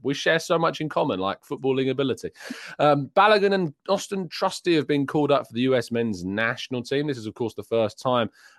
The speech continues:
um, that Balogun has indeed been called up, which is fantastic. Matt Turner also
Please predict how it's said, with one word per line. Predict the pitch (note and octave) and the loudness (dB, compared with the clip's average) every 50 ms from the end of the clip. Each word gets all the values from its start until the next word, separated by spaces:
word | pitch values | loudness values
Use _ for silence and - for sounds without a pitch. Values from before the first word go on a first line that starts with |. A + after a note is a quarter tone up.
| _ - | _ -4
um, | - G2+ G#2 G#2 G#2 G#2 G#2 G2+ G2+ G2 F#2+ - | -2 0 2 2 2 2 0 0 -2 -4 -6 -4
that | - - - | -6 -4 0
Balogun | A2 G#2 G#2 G#2 G#2 F2+ G2+ F2+ | 0 0 0 0 -2 -2 -4 -4
has | - - A2 G#2+ G2+ F#2 | -4 -4 -4 -4 -4 -4
indeed | G2+ G2 F#2 G2+ G2 G2 G2 F#2 - - _ - | -4 -6 -4 -4 -2 -2 -4 -6 -8 -14 _ -4
been | - G#2+ A2+ A2 A2 G2+ F#2+ - _ - | -2 0 0 0 -2 -2 -4 -6 _ -8
called | - B2+ A2 F#2+ F2+ F#2 | -4 -4 -2 -2 -2 0
up, | F#2 B2 - - | 0 0 0 -2
which | A#2 G#2+ - | -6 -10 -10
is | - | -8
fantastic. | - G#2+ F#2+ F#2 E2 - E2+ D2+ - - C3+ - | -6 -6 -6 -6 -6 -6 -8 -8 -6 -6 -4 -2
Matt | D3+ C#3 - - | -2 -2 -2 0
Turner | - F3+ F3+ F#3 G3+ A3 G#3+ - - - - _ - | 2 4 6 6 4 4 0 -2 -16 -20 -20 _ -4
also | - F3+ F#3 E3+ - - E3 D#3+ D#3+ | 0 0 0 0 2 2 2 2 2